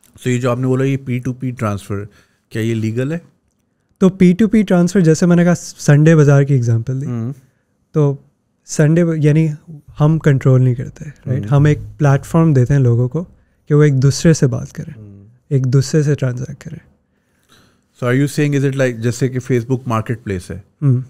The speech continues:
Speaker 1: Facebook ने एक प्लेटफॉर्म बना दिया,
Speaker 2: हम्म।
Speaker 1: उसमें मैंने ये माइक रख दिया,
Speaker 2: हम्म।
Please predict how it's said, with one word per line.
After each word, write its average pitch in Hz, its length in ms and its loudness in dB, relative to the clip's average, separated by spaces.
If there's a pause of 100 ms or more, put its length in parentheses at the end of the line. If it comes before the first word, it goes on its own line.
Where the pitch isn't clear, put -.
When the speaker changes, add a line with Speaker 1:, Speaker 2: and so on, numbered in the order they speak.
(140)
Speaker 1:
Facebook 127 300 -4
ने 143 60 0
एक 135 120 -6
प्लेटफॉर्म 117 400 -2
बना 98 200 -6
दिया, 92 200 -12
Speaker 2:
हम्म। 131 240 0 (160)
Speaker 1:
उसमें 131 280 -4
मैंने 131 220 0
ये 131 80 2
माइक 110 300 -4
रख 90 120 -6
दिया, 87 260 -14
Speaker 2:
हम्म। 123 220 -2